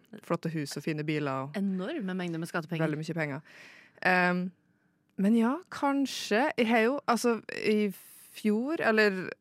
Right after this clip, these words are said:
Speaker 1: hva kall det, på akkurat, eh, fra ene året til det andre, så gikk jo den, eh, danske dronninga av.
Speaker 2: Hun gjorde det.
Speaker 1: Eh, og da er det jo enten, tenker jeg da,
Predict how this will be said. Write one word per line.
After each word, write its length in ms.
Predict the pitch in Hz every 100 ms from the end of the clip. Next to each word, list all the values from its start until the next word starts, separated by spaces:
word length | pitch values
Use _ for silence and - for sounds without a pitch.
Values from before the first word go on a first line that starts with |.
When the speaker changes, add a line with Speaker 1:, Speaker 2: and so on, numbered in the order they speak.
| - -
Speaker 1:
hva 220 | - 170 170
kall 260 | 180 165
det, 220 | 151 151 156 _ _
på 140 | 151
akkurat, 480 | 170 - 147 143 -
eh, 460 | - 156 151 151 147 175 151 156
fra 240 | - 143
ene 160 | 156 151
året 160 | 151 147
til 100 | 156
det 60 |
andre, 240 | 165 160 208
så 220 | - 214 202 196 196
gikk 340 | 214 226 208
jo 280 | 185 170 170
den, 260 | 170 170 170
eh, 340 | 170 165 160 165
danske 420 | 175 190 - 160
dronninga 320 | 156 160 147
av. 300 | - 143 240 320 _ -
Speaker 2:
Hun 80 | 302
gjorde 240 | 359 349
det. 160 | 349 -
Speaker 1:
Eh, 520 | 185 185 180 180 180 -
og 160 | 190 180
da 420 | - 180 190 214 -
er 160 | - 180
det 100 | 175
jo 80 | -
enten, 480 | 226 226 247 277 254
tenker 300 | 269 247 196
jeg 20 |
da, 220 | 170 160